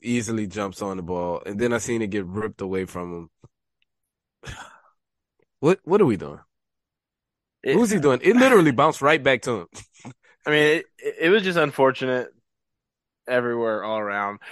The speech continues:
Speaker 2: I looked away after he jumped on it. I looked away. I was like, "Man, like, what, what is going on with Jonathan Taylor? Four fumbles on the year." Like, I was just, like, in my head. And then I look up and they're, they're saying it's Pittsburgh ball.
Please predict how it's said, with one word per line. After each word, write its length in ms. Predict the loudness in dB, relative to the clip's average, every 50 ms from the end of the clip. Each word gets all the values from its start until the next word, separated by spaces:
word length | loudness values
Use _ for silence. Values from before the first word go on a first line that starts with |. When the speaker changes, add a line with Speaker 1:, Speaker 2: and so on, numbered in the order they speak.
| -18 -18 -12 -2 0
Speaker 2:
I 140 | 2 4 4
looked 240 | 4 2 2 2
away 280 | 2 4 6 6 6 6
after 300 | 6 4 2 2 2 0
he 100 | 0 -2
jumped 340 | -2 -2 -2 -2 0 2 2
on 200 | 4 4 6 4
it. 20 |
I 80 | 4 2
looked 220 | 0 -2 -2 -4
away. 240 | -2 0 2 2 4
I 100 | 4 2
was 120 | 2 0 -2
like, 160 | -4 -6 -6
"Man, 380 | -8 -12 -10 -10 -12 -12 -14 -12
like, 140 | -12 -8 -6
what, 120 | -4 -4 0
what 140 | 0 0 0
is 60 | 0
going 240 | 0 0 0 0 0
on 140 | -2 -2 -4
with 100 | -4 -6
Jonathan 260 | -6 -6 -6 -8 -10 -10
Taylor? 240 | -8 -8 -8 -10
Four 260 | -6 -2 0 2 2 2
fumbles 340 | 2 0 0 0 -2 -2
on 100 | -2 -2
the 60 | -2 -2
year." 200 | -2 -2 -2 0
Like, 100 | 0 0
I 40 |
was 100 | 0 -2
just, 80 | -2 -4
like, 160 | -4 -4 -6 -8
in 160 | -8 -4 -2
my 120 | -2 -2
head. 320 | 0 0 0 0 0 -2 -6 -12 -20 -20 -20 -18 _ -2
And 60 | 0
then 80 | 2 2
I 20 |
look 220 | 4 2 2 2
up 140 | 2 0 2
and 80 | 0 0
they're, 180 | 0 -2 -4 -6
they're 120 | -8 -6 -2
saying 220 | 0 2 2 2
it's 120 | 0 -2
Pittsburgh 380 | -2 -4 -2 0 0 0 0 2
ball. 360 | 4 4 6 4 4 2 -2